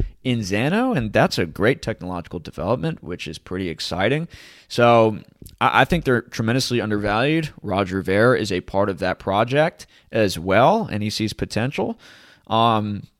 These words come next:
and we'll do other videos on this. This is about Haven for the most part, but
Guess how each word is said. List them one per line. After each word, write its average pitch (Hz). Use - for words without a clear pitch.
and 120
we'll 147
do 131
other 110
videos 101
on 110
this. 113
This 101
is 107
about 98
Haven 104
for 92
the 90
most 98
part, 90
but 95